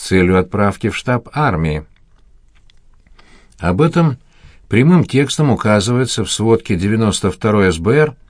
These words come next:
за восемнадцатое сентября. Взят пленный девяносто четвёртого П Д, который был отправлен в штаб армии и по ошибке сдан в тринадцатую гвардейскую С Д.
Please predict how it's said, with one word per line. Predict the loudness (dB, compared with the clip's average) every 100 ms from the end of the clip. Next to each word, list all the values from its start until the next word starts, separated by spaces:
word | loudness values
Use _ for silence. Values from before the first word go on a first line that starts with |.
| _ -8
за | -2 0
восемнадцатое | 0 0 0 0 -2 -4 -6
сентября. | -4 -2 -2 -2 -2 -2 -2 -10 -20 -20 -20 _ _ _ -10
Взят | -6 0 0 0 0
пленный | 0 0 0 -2 -4 -8 _ _ _ _ _ _ -8
девяносто | -2 0 0 -2 -4 -6
четвёртого | -4 -4 -2 -2 0 -2
П | 0 0
Д, | 0 0 -2 -4 -10 _ -20 _ _ _ _ _ -4
который | -2 0 0 0
был | 2 0
отправлен | 0 0 0 0 0 -2 -8 -20 _ -14
в |
штаб | -10 -2 -2 0 0
армии | 0 2 0 -2 -4 -10 -20 _ _ _ 0
и | 2 2
по | 0 -2
ошибке | -2 0 -2 0 -2
сдан | -2 0 0 -2 -10 _ _
в | -20 -4
тринадцатую | 0 2 2 0 -2 -4 -2
гвардейскую | 0 0 2 2 0 -2 -2 -2
С |
Д. | -2 -2